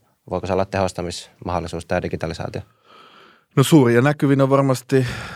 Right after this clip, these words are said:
Speaker 2: sosiaali- ja terveydenhuollon sektori. Ja kuten sanoin en-, ennen aluevaaleja, niin sanon sen nytkin, että meidän tulee joka puolella Suomea kaikilla alueilla ot-, ottaa käyttöön ne toimivat ja valmiit palvelut.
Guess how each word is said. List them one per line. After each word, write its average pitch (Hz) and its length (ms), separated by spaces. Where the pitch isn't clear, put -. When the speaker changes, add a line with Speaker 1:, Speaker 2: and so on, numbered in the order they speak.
Speaker 2:
sosiaali- 131 440
ja 127 60
terveydenhuollon 107 720
sektori. 95 560
Ja 104 80
kuten 110 340
sanoin 117 320
en-, 123 240
ennen 123 220
aluevaaleja, 120 720
niin 113 100
sanon 117 260
sen 123 200
nytkin, 107 540
että 104 480
meidän 107 300
tulee 110 240
joka 123 280
puolella 110 320
Suomea 110 500
kaikilla 104 480
alueilla 98 320
ot-, 101 280
ottaa 101 400
käyttöön 104 680
ne 104 160
toimivat 110 500
ja 107 140
valmiit 101 440
palvelut. 92 680